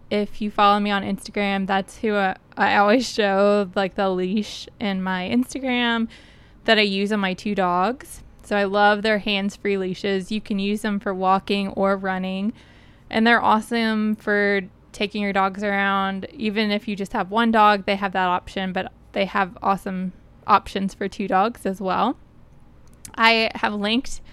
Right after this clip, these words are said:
in the show notes the leashes that I use for my dogs, as well as provided a general link. And if you use the code heel ten, you get an additional ten percent off.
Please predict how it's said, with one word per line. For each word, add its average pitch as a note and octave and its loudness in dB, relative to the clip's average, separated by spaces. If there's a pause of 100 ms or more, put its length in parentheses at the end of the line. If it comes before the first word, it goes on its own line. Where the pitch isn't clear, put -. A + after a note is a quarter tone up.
(680)
in C4+ 6
the C4 4
show A#3+ 2
notes A#3+ 0 (240)
the G#3 -2
leashes A3 -2
that G3 -2
I G3 -4
use G#3+ -2
for G3+ -6
my F#3 -2
dogs, F#3+ -2
as G3+ -6
well G3 0
as F#3+ -6
provided F#3 -6
a F#3 -4
general F#3+ -2
link. F#3 -6 (540)
And G3+ -2
if G3 -8
you G#3 -4
use G3+ -6
the G#3+ -4
code G3 -2
heel G#3+ -2 (220)
ten, G3+ -2 (640)
you A#3 0
get G#3 4
an G#3+ -2
additional G3+ -4
ten F#3+ -10
percent - -10
off. - -8